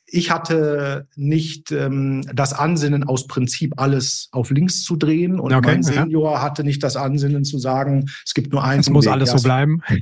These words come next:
Speaker 1: Nein,
Speaker 2: <laughs> Okay,
Speaker 1: äh, es,
Speaker 2: ja.
Speaker 1: wo man sagt, es, äh, viele Wege führen nach Rom.
Speaker 2: Ja.
Speaker 1: Und, äh, f-, ein großer Vorteil für mich war sicherlich, ich musste viele Fehler nicht machen,
Speaker 2: Okay.
Speaker 1: die ich gemacht hätte,
Speaker 2: Ja.
Speaker 1: wenn ich die erste Generation gemacht,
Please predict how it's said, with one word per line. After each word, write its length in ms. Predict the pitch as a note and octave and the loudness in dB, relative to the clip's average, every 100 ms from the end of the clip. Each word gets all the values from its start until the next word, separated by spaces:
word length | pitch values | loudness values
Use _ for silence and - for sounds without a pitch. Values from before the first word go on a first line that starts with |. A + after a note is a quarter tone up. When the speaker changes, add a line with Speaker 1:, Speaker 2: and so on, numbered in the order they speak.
| - - | -2 0
Speaker 1:
Nein, 460 | - C#3 D#3 D#3 | 2 2 0 -2
Speaker 2:
<laughs> 40 | C#4+ | -2
Okay, 260 | F3+ D3+ | -2 2
Speaker 1:
äh, 80 | D3 | 2
es, 140 | C#3 C#3+ | 2 -2
Speaker 2:
ja. 120 | C#3+ _ - | -4 _ -12
Speaker 1:
wo 180 | B2 | -6
man 140 | C3+ C#3+ | 0 0
sagt, 240 | C#3 C#3+ | 0 -2
es, 220 | D3 - | -6 -6
äh, 140 | - B2+ | -8 -10
viele 540 | - D#3 D3+ C3+ A#2 - - | -4 0 0 0 -6 -14 -8
Wege 320 | B2 D3 D3 | -2 0 -2
führen 280 | D3+ D3 C#3 | -2 -2 0
nach 200 | B2 B2+ | -2 0
Rom. 380 | C#3 F3+ F#3+ F#3+ - - - | 0 2 0 -6 -14 -12 -4
Speaker 2:
Ja. 80 | B2 | 0
Speaker 1:
Und, 320 | C#3 C#3 C#3 | 2 2 0
äh, 200 | C3+ C3+ | -4 -4
f-, 340 | C3 - - _ | -8 -14 -20 _
ein 280 | C3+ D3 C#3 | -8 -2 -2
großer 340 | C3 D#3 F3+ C#3 | 0 0 0 -2
Vorteil 400 | - D#3 D#3+ D3+ | -2 -2 -4 -6
für 140 | D3+ | -4
mich 260 | D#3 F#3 D#3 | -4 -4 -4
war 100 | B2+ | -4
sicherlich, 560 | C3+ C3+ C#3 C#3 C#3 | -6 -4 -2 -2 -6
ich 160 | B2+ - | -8 -4
musste 640 | D3 D3 - D3 C#3+ C#3+ - | -4 -4 -2 -2 -2 -6 -12
viele 300 | - D#3+ D#3 | -4 -2 -2
Fehler 360 | D#3 D3 D3 | 0 0 0
nicht 300 | C3+ C#3+ - | 0 -2 -2
machen, 480 | C3+ C3+ E3 F3+ - _ _ | -4 -2 -2 -4 -6 _ _
Speaker 2:
Okay. 200 | B2+ C3+ | 2 4
Speaker 1:
die 60 | D3 | 2
ich 120 | - | 0
gemacht 360 | - C#3 C#3 - | -2 -2 -2 -6
hätte, 380 | D#3 F#3 F#3 F#3 - - | -2 -2 -2 -6 -16 -2
Speaker 2:
Ja. 100 | A#2+ | 0
Speaker 1:
wenn 100 | D3+ | 2
ich 80 | |
die 100 | D#3 | -2
erste 280 | C#3 C3 C#3+ | -4 -4 -2
Generation 460 | C#3+ A2 G2+ A#2 G#2+ | -2 -2 -4 -6 -4
gemacht, 460 | G#2 G2+ - - | -6 -6 -12 -20